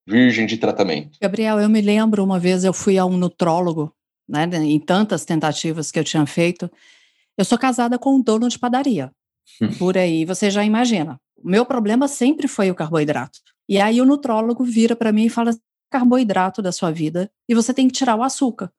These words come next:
Speaker 2: Açúcar, ok, nunca foi pra mim problema. Mas essa coisa assim, tira tudo,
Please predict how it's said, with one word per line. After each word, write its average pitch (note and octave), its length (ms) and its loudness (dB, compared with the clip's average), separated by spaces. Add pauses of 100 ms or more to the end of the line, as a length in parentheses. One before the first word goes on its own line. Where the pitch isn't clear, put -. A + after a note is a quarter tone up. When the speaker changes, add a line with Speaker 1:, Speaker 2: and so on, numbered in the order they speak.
(320)
Speaker 2:
Açúcar, F#4 500 -2
ok, D4+ 460 0
nunca B3 280 0
foi D4 280 -2
pra B3+ 180 -2
mim A3 140 2
problema. F3+ 600 -2 (540)
Mas A3+ 260 2
essa C#4+ 280 0
coisa A#3 380 -2
assim, F3 500 -4
tira E4+ 320 2
tudo, C4+ 580 2